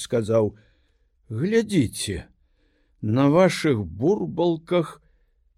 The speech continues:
д'яблікі лётаюць у паветры». І сапраўды? Яны ўбачылі, што на мыльных бурбалках сядзелі нейкія стварэнні накшталт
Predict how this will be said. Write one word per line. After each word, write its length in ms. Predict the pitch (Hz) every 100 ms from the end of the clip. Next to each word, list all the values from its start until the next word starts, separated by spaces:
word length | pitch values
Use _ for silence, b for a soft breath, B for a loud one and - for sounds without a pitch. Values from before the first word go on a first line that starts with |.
| _
д'яблікі 1400 | - 92 123 143 110 143 185 208 240 262 247 - 180 147 98 - _ _ _
лётаюць 880 | 123 131 135 120 - 113 101 104 -
у 80 | 110
паветры». 800 | - 117 101 95 85 - 95 95 _ _ _ _ _ _ _ _ _ -
І 160 | 98
сапраўды? 1120 | - - 95 - 90 85 82 - 123 254 277 _ _ _ _ _ _ _ _ _ _
Яны 400 | 104 131 156 170
ўбачылі, 560 | 143 180 143 - 120 123
што 240 | - 123
на 160 | 123 131
мыльных 560 | 123 127 113 113 101
бурбалках 720 | 90 147 185 180 175 175 165
сядзелі 480 | - 151 120 151 139 135
нейкія 400 | 139 127 - 135
стварэнні 640 | - 127 131 160 185 165 143
накшталт 560 | 131 - - 156 156